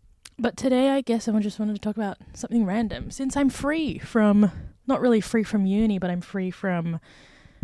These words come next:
from responsibilities, <laughs> I would say. I finished my last prac ever for university, so that is fun. Just have, like, some major assignments to do,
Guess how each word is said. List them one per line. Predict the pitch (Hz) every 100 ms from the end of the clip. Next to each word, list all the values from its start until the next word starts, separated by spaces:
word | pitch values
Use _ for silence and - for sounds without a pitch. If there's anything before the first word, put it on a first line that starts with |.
| - -
from | 277
responsibilities, | 262 240 240 240 277 247 240 247 277 277
<laughs> |
I | 247 202
would | 277 269
say. | - 254 233 247 269 277 - - - _
I | - 190
finished | 220 226 -
my | 196
last | 175 175 180 -
prac | - 175 170 - - - - _ _ _ -
ever | 262 196 180 180 202 - - _ - _ _ _ _ - -
for | - 190
university, | 190 180 170 165 180
so | 175 190 160
that | 170 170 - _ -
is | 190 185 165 -
fun. | - 180 165 170 180 - _ _ -
Just | - 180
have, | 190
like, | 175 170 - _ _ -
some | - 262
major | 240 262 254
assignments | 254 - 240 240 240
to | -
do, | 247 240 240 233 240